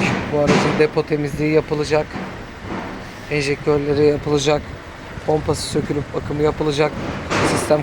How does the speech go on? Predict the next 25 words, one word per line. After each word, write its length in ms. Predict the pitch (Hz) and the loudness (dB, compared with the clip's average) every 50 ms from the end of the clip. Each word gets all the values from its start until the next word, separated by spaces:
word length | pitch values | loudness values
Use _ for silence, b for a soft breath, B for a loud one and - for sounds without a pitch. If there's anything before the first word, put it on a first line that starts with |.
| - | 2
komple 320 | - 156 151 139 - - 139 | 2 2 2 2 -2 -4 -2
temizlenip 540 | - 151 143 147 143 131 139 151 151 160 - - - - - - - - - - - - - - - - | 0 0 0 0 -2 -2 0 0 0 -2 -4 -8 -12 -16 -16 -16 -16 -16 -16 -16 -16 -16 -16 -16 -10 -6
azot 260 | 143 147 143 156 156 - | -4 0 2 2 0 0
filtresi 500 | - 147 - - 151 147 - - 139 127 | -4 -8 -8 -6 -8 -6 -6 -6 -6 -4
dahil 340 | 135 135 131 131 127 123 | -2 -2 0 -2 -2 0
değişip 360 | 131 143 147 139 - - - - - - - - - - - - - - - - | 0 0 0 0 -2 -4 -6 -8 -12 -16 -16 -16 -16 -16 -16 -16 -16 -16 -8 -2
ondan 280 | - 147 147 143 139 135 | -2 0 0 0 0 -2
sonra 260 | 131 - 147 147 151 | -2 -2 0 2 2
yeni 280 | 151 143 143 143 143 135 | 2 2 0 0 -2 -2
baştan 340 | 135 131 123 - - 147 139 | -2 -4 -4 -4 -4 -4 -4
çalıştıracağız 720 | - - 143 135 127 - - 139 135 127 135 135 123 120 | -4 -6 -6 -6 -6 -8 -8 -8 -6 -4 -4 -4 -4 -6
inşallah. 440 | 120 113 - 131 127 127 127 139 143 - - - - - - - - - - - - - - - - - - - | -8 -8 -8 -8 -8 -4 -4 -4 -4 -4 -6 -8 -6 -6 -6 -6 -6 -8 -8 -8 -8 -8 -8 -8 -8 -8 -2 0
Evet, 140 | 147 143 135 - - - | 2 2 2 0 0 2
çalıştırdığımız 680 | 165 156 151 147 - - 170 147 143 156 151 151 139 147 | 2 4 4 2 2 2 2 4 6 4 4 4 4 4
arabalarımızdan 720 | 147 147 147 143 147 147 147 147 147 143 139 143 151 147 147 | 6 6 6 6 6 6 6 6 4 2 2 2 2 2 2
bir 40 | 143 | 0
tanesi 500 | 139 - 156 151 147 147 139 - - 156 151 - - - - - - - - - - - - | 0 2 2 2 2 2 0 0 -2 -2 -2 -2 -4 -4 -4 -4 -4 -2 -2 -2 -2 2 4
Ford 140 | 165 160 156 | 4 4 4
Focus. 400 | - - 165 151 - - 160 - - - - - - - - - - - - - - - - - | 4 2 0 0 0 0 0 0 0 0 0 0 0 0 0 0 -2 -2 -2 -2 -2 0 2 6
Bu 80 | 151 151 | 6 6
arabada 420 | 151 147 156 151 156 156 156 147 143 - - - - - - - - - - | 8 6 6 4 4 4 4 4 2 2 0 0 0 0 0 0 0 2 4
geç 140 | 147 156 151 | 4 4 4
çalışma 400 | - - 160 151 - - 165 160 | 4 2 2 2 2 2 2 2
sıkıntısı 520 | 151 - - - 165 151 - - - 165 | 2 2 2 2 2 2 0 2 4 4
var. 140 | 160 160 165 | 4 4 4